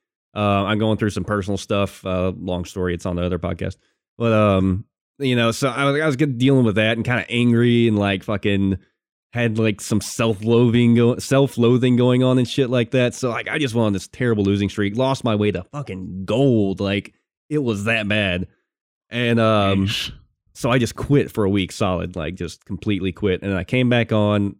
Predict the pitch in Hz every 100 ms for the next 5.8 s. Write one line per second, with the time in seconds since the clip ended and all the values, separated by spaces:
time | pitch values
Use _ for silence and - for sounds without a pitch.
0 | - 95 92 87 87 - _ _ _ _
1 | - 104 - 110 101 - - - - -
2 | - 110 113 101 - 101 101 92 98 101
3 | - 107 104 104 98 98 98 101 95 92
4 | 107 98 - 95 95 90 87 95 95 92
5 | - 92 87 90 - 95 87 92